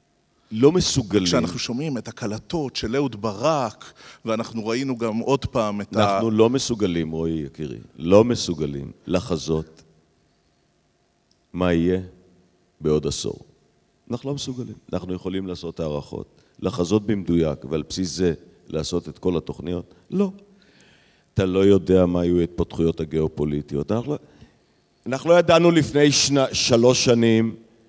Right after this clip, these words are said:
Speaker 1: שאסד ימשיך שלוש שנים. אני מזכיר שהיו בכירים מאוד במערכת שנתנו לו שבועיים, שלושה.
Speaker 2: שר ביטחון.
Speaker 1: יפה. אז אני מציע שנהיה קצת יותר צנועים ביכולת שלנו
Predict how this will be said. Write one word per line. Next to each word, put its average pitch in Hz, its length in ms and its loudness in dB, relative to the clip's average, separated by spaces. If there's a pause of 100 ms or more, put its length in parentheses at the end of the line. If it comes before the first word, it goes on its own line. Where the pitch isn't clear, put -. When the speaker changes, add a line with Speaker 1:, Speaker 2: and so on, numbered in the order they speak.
(200)
Speaker 1:
שאסד 113 680 2
ימשיך 104 640 -2 (160)
שלוש 90 400 2
שנים. 90 360 0 (240)
אני 80 140 -10
מזכיר 92 540 -6
שהיו 92 520 -2 (600)
בכירים 113 680 0
מאוד 139 300 6
במערכת 104 340 2
שנתנו 104 360 0
לו 107 100 6
שבועיים, 98 440 0
שלושה. 90 400 -2 (300)
Speaker 2:
שר 107 200 -6
ביטחון. 139 380 -12 (340)
Speaker 1:
יפה. 92 280 -2 (320)
אז - 480 -4 (540)
אני 170 180 0
מציע 165 460 4
שנהיה 135 280 2
קצת 131 260 -2
יותר 113 240 2
צנועים 110 440 2
ביכולת 92 320 -2
שלנו 92 180 -4